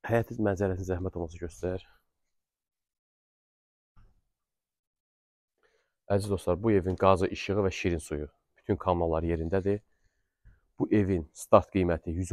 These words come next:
on beş min manatdır, əziz dostlar. Real alıcı ilə razılaşmaq olar.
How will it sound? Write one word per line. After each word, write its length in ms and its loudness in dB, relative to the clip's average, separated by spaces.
on 120 0
beş 180 -4
min 100 -2
manatdır, 460 0
əziz 240 -6
dostlar. 320 -12
Real 240 8
alıcı 260 4
ilə 140 -4
razılaşmaq 560 0
olar. 320 0